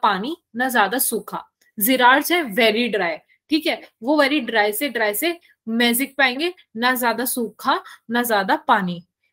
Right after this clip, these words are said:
क्लियर है सबको, समझ आया? तो प्लांट्स ऐसे सक्सेशन किए हैं, hydras से मेरिस पे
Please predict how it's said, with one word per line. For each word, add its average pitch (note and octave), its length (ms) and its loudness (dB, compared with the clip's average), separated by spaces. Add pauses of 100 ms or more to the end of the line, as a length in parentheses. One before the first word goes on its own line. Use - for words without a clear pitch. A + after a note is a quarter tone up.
(140)
क्लियर C#4 280 6
है D4+ 60 2
सबको, D4+ 420 0 (1500)
समझ C4 400 2
आया? C#4+ 320 4 (1120)
तो D#4+ 80 0
प्लांट्स C4+ 580 0 (120)
ऐसे A#3+ 280 0
सक्सेशन B3 580 -6
किए A#3 280 -2
हैं, F#3+ 160 -6 (320)
hydras A#3 480 4
से D4 180 -4
मेरिस B3 420 -2
पे F#4 160 -2